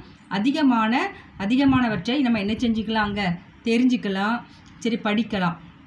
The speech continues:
சரியாம்மா? அப்புறம் அவங்களுக்கு, அவங்க வந்து நீ அங்க ஒரு member மாதிரி ஆயிட்டனா, அவங்க என்ன செய்வாங்கன்னா, வாரம், ஒரு வாரத்துக்கு ஒரு புக்கு கொடுப்பாங்க. நீ இப்ப வீட்ல இருந்து படிச்சுக்கிட்டு அவங்ககிட்ட என்ன செஞ்சிடணும், திருப்பி கொடுத்துடணும்.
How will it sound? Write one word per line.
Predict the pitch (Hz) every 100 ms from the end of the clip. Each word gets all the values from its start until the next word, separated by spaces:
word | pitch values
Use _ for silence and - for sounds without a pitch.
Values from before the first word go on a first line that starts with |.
| -
சரியாம்மா? | 226 240 247 262 339 - - - -
அப்புறம் | 190 247 339
அவங்களுக்கு, | 233 233 240 233
அவங்க | 220 247 262
வந்து | 226 220 339 466 - - -
நீ | 262
அங்க | 254 240
ஒரு | 233
member | 226 226 254 277
மாதிரி | 240 254 269
ஆயிட்டனா, | 202 196 202 180 170 247 415 - - -
அவங்க | 226 247
என்ன | 233 262
செய்வாங்கன்னா, | 262 233 214 214 262 381 - - -
வாரம், | 220 240 269 190
ஒரு | 220 208
வாரத்துக்கு | 214 247 247 247 320
ஒரு | 269 180
புக்கு | 220 233
கொடுப்பாங்க. | 220 180 208 202 302
நீ | 294
இப்ப | -
வீட்ல | 214 262 269
இருந்து | 240 277
படிச்சுக்கிட்டு | 202 202 208 202 175 285
அவங்ககிட்ட | 262 214
என்ன | 220 214
செஞ்சிடணும், | 226 233 220 220 175
திருப்பி | 214 - 285 262
கொடுத்துடணும். | 208 180 170 127